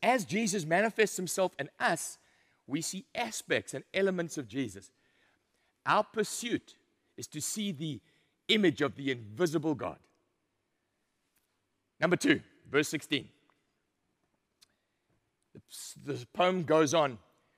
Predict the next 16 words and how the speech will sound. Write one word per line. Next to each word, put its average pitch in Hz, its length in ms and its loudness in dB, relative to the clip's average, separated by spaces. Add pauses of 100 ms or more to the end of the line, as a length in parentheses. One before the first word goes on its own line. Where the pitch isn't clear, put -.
(160)
"For 160 200 -4
in 277 180 6
him 254 300 4 (680)
all 226 380 8
things 175 560 2 (720)
were 160 240 6
created, 156 580 4 (960)
things 143 240 0
in 120 100 -4
heaven 156 520 4 (840)
and 120 160 0
on 117 180 2 (120)
earth, 165 500 4 (1120)
visible 190 640 4 (760)
and 104 140 -10
invisible." 170 680 2